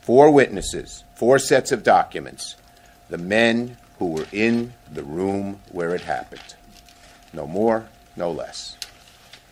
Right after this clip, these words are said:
It's more, that's reasonable.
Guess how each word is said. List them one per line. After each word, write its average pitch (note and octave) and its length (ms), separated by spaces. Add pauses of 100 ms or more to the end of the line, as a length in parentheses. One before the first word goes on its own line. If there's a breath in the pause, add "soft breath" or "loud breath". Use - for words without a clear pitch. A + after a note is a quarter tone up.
(1120 loud breath)
It's - 180
more, G#2+ 220
that's A2+ 320
reasonable. A2 560